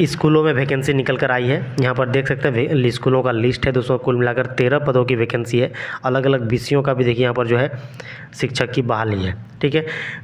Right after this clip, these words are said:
कुल रिक्त यहाँ पर जो आप देख रहे हैं तेरह post है, जिसमें से general में आठ कैट-, आठ post है और अनुसूचित जनजाति में पाँच पोस्ट है। ठीक है, तो जि-, जिस कैटेगरी के यहाँ पर देखिए पोस्ट नहीं है वो जनरल में fight कर सकते हैं दोस्तों।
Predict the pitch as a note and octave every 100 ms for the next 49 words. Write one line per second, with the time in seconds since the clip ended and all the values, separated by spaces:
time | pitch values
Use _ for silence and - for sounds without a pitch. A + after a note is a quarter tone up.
0 | - F3 F3 E3 F3 F3 D#3+ E3 D#3+ D#3+
1 | C#3+ C#3+ D3+ D3+ C3+ D3 C#3+ C#3+ C#3+ C#3
2 | C3 C#3 C3+ C#3 C#3+ C#3+ A#2+ A#2 A#2+ C#3
3 | C#3 A#2 B2 B2+ C3+ C3+ - A#2 A#2 D3
4 | C3+ C#3+ C#3+ C#3 A#2+ A#2+ A#2+ B2 C#3 B2+
5 | A#2 A#2+ A#2+ C3+ C3+ C#3 - - - A#2+
6 | A#2 A2+ G#2 - F2+ - - - D3 D#3
7 | D#3 - - D3 B2+ E3 G3+ D#3+ C3 D#3
8 | D#3+ D3 D3 D3+ D3+ C#3+ C#3+ C#3 C#3 C#3+
9 | C#3 C#3 C#3 C3+ C#3 C3+ C#3 C#3 A#2 B2
10 | C3+ C3+ A#2 A2+ B2 A2+ A2+ A2+ G#2 F#2+
11 | G2